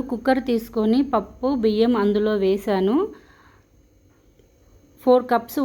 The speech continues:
వాటర్ తీసుకున్నాను. కుక్కర్ మూత పెట్టి త్రీ విజిల్స్ వచ్చాక ఆఫ్ చేశానండి. ఇంకో చిన్న కడాయి తీసుకొని అందులో నెయ్యి వేసుకోవాలి.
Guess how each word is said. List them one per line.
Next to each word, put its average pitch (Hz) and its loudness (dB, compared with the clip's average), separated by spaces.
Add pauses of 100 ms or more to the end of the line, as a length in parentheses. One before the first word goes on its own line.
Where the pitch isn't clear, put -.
వాటర్ 214 0
తీసుకున్నాను. 202 -2 (800)
కుక్కర్ 240 0
మూత 226 0 (120)
పెట్టి 214 -2
త్రీ 214 -2 (140)
విజిల్స్ 208 -2
వచ్చాక 196 -6 (220)
ఆఫ్ 202 -6 (100)
చేశానండి. 180 -4 (4000)
ఇంకో 233 0 (300)
చిన్న 247 -4 (180)
కడాయి 214 2
తీసుకొని 208 -6 (680)
అందులో 208 -2 (200)
నెయ్యి 208 0
వేసుకోవాలి. 190 -2